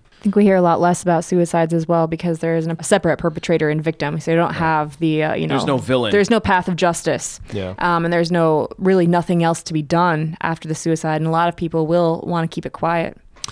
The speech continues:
Speaker 3: I know working the news business, there's sort of a hush-hush stigma around it, unless you get somebody who,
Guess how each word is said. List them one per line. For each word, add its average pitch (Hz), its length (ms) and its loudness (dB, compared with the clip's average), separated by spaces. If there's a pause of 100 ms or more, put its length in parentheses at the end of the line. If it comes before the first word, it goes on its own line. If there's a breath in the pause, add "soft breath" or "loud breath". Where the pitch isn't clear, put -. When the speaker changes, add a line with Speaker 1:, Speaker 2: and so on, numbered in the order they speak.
(320 loud breath)
Speaker 3:
I 113 80 0
know 113 120 6
working 107 320 4
the 104 80 4
news 101 240 2
business, 101 380 -2
there's 95 280 0
sort - 320 0
of 92 80 0
a 92 80 2
hush-hush - 720 -2 (100)
stigma 101 480 -4
around 92 280 -4
it, 85 100 -4
unless 104 240 -6
you 113 80 -2
get 98 180 0
somebody 95 440 0
who, 92 480 0